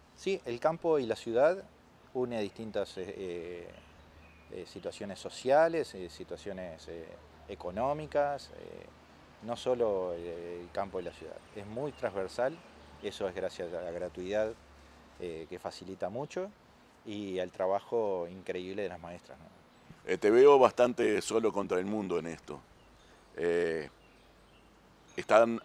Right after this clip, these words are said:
Speaker 2: abiertos a que otros sigan el camino junto con ustedes?
Speaker 1: No, sin lugar a dudas. Esto, eh, fue, este año fue una patriada.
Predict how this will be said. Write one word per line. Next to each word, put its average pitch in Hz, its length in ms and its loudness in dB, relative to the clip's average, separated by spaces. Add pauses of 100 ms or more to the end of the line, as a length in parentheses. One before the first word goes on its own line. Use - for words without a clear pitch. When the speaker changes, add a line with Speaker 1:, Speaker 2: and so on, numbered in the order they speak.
Speaker 2:
abiertos 110 720 4
a 113 100 4
que 82 600 -2
otros 123 640 4 (440)
sigan 104 320 0
el 87 100 -4
camino 92 560 0 (100)
junto 95 260 -4
con 80 120 -4
ustedes? 78 520 -6 (180)
Speaker 1:
No, 180 260 4
sin 160 180 -4
lugar 135 200 4
a 117 60 6
dudas. 120 440 2
Esto, 98 680 0
eh, 87 180 -8
fue, 95 260 -4 (100)
este 120 260 0
año 123 260 2
fue - 160 -6
una 104 120 -4
patriada. 123 640 4